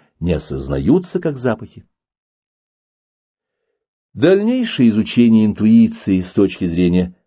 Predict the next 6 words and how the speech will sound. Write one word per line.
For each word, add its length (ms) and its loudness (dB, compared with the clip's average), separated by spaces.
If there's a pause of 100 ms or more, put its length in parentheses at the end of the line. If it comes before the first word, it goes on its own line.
трансакционного 1040 0
анализа 580 -4 (760)
показывает, 760 0
что 400 -2
эта 340 0
способность 1120 -6